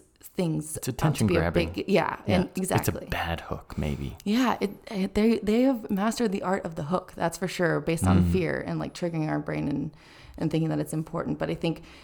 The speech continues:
Speaker 1: telling the story that people, makes people stop, like, "This is, this is something I need to take the time to focus on right now."
Speaker 2: Yeah.
Speaker 1: That's really not easy.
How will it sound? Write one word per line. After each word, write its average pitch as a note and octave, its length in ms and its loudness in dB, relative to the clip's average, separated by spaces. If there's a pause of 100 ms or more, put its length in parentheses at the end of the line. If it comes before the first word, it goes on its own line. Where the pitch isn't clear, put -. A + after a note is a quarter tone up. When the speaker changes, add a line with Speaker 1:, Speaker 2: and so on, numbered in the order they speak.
(100)
Speaker 1:
telling G#3+ 340 4
the F#3+ 60 2
story G#3 480 2
that - 160 -4
people, G3 380 -2
makes G3 180 -2
people G#3 240 -6
stop, - 440 -4
like, D#3+ 280 -2
"This F#3+ 160 -2
is, F#3+ 160 -6 (100)
this G#3+ 260 0
is G#3 80 -6
something F3+ 360 0
I E3 80 2
need D#3 200 0
to D#3 200 -8 (580)
take F3 140 -8
the D#3 80 -4
time D#3+ 260 -2
to D3+ 80 -8
focus - 360 -6
on - 120 -6
right - 180 -8
now." - 160 -6
Speaker 2:
Yeah. F#2 300 0 (220)
Speaker 1:
That's G#3+ 240 0
really G#3+ 560 4 (480)
not F#3+ 320 0
easy. D3 440 -8